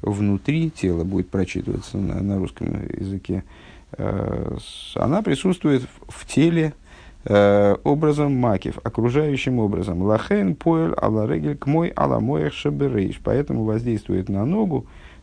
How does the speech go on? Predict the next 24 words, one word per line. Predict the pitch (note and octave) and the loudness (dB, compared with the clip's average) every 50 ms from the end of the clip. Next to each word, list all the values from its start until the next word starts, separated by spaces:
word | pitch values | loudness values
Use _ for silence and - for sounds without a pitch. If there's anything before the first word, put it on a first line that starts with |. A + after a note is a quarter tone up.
| - | -8
э, | - G#2 G2+ | -4 -4 -4
в | - - | -4 0
той | - C#3+ C#3 C3 | 2 4 4 4
же | B2+ C#3 C3+ | 4 2 0
мере, | C#3+ D#3+ F3+ F#3+ - - | 0 0 0 0 -2 -4
в | - | -4
которой | - - G2 - C3+ C3+ B2 | -4 -4 -2 0 0 0 2
воздействует | G#2+ G2 G2+ A2+ B2 C3+ - - A#2 A#2 | 2 0 0 -2 -4 -4 -4 -6 -4 -2
на | A2+ A2+ A#2+ | -2 -2 0
голову. | A2+ A2 G2 F2+ E2 - G2 A2 - - - - - - - - - - - | 0 0 0 0 0 -2 -4 -8 -12 -16 -20 -20 -20 -18 -18 -18 -14 -4 0
«Ваарая | G#2+ A2 A2+ A2+ A#2 A#2+ A#2+ A#2+ D#3 F#3+ G#3 G#3+ G#3 F3 | 2 4 6 6 6 6 4 4 4 4 2 2 2 0
дик | C#3+ B2+ | 0 -2
шуэла | - - - C3 D#3 E3+ D3+ | -2 0 0 2 2 2 2
берцойнила | B2+ A#2 A2 G2+ - - C#3+ D3+ D3 C3 A#2 | 2 0 0 0 0 0 0 0 0 0 0
на | A2 G#2 G#2 G2+ | 0 0 2 2
ане | G2+ A#2 C#3 C#3+ B2 | 2 2 0 0 0
берегель | A2 G#2+ A2 B2 B2 A2+ G#2+ G2+ | 0 0 0 0 0 0 -2 -2
тейха | G2+ - C3 A#2+ A2 A2 G2 | 0 0 0 0 0 0 -2
в | G2+ | 0
гуми | A2 A#2+ A2+ A2 | 0 2 2 2
на | G#2 G2 G2 G2 | 0 0 0 0
ане | G2 G#2 G#2+ G2+ | 0 0 0 0
облишум | G2 F#2+ F#2+ F#2+ G2+ - - A2+ G#2+ G2 | 0 0 -2 -2 -4 -2 -2 -2 0 0
жье, | G2 G#2 G2 F2 D#2+ D2+ C2+ C2 | 0 0 -2 -2 -2 -2 -4 -6